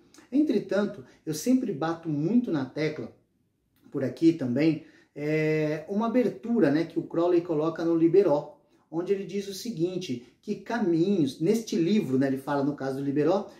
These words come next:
neste livro é falado de caminhos, é falado de sefiras, é falado de espíritos, é falado de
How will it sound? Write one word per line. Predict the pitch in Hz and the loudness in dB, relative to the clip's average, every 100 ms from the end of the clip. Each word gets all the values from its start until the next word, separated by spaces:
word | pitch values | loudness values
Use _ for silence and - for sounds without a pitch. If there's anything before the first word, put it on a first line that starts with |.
| _ - | _ -6
neste | 220 - 190 | -6 -4 -4
livro | 180 202 202 | -2 0 0
é | |
falado | 196 175 160 151 139 | -2 -4 -2 -4 -4
de | 131 147 | -8 -10
caminhos, | - 160 147 175 190 175 135 | -8 -4 0 0 0 0 0
é | 151 | -2
falado | 151 147 143 139 135 | -4 -6 -4 -4 -6
de | 131 | -8
sefiras, | 131 - 131 - 190 190 160 139 143 | -12 -8 -8 -8 -8 -2 0 0 -2
é | |
falado | - 147 143 143 147 139 139 - - - | -4 -6 -4 0 0 0 -4 -8 -18 -10
de | 131 | -8
espíritos, | 139 - - 180 196 175 151 143 | -6 -10 -14 -4 -2 -2 -4 -2
é | 170 | -2
falado | 175 190 190 202 | -2 -6 -4 -6
de | 170 196 | -6 -8